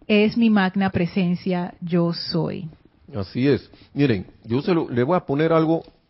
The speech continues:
Speaker 2: tan simple como esto, que para ver si, esto es una percepción mía, y de lo que, de lo, de la enseñanza de los maestros. Si les puede ayudar, muchas gracias, gracias a la presencia.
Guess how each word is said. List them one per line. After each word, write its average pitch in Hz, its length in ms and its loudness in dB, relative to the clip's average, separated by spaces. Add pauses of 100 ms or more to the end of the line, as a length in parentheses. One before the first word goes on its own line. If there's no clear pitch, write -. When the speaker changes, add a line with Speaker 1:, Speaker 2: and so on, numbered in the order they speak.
(200)
Speaker 2:
tan 113 160 -2
simple 143 300 -2
como 107 320 -2
esto, 127 360 -4
que - 100 -12
para 92 200 -2
ver 110 100 -2
si, 123 240 -4 (380)
esto 113 200 -4
es 123 200 -4
una 104 280 -4
percepción 101 540 -6
mía, - 220 -10 (680)
y 131 160 2
de 143 80 0
lo 104 120 -2
que, 107 200 -2
de 107 180 0
lo, 107 220 0
de 110 120 -2
la 104 300 0
enseñanza 107 500 -4
de 127 40 4
los 101 140 0
maestros. 85 400 -10 (1000)
Si 117 100 0
les 104 100 0
puede 151 160 2
ayudar, 147 480 2 (1400)
muchas 107 340 -4
gracias, 104 360 -4
gracias 107 300 -4
a 98 40 -2
la 90 60 -6
presencia. 87 480 -12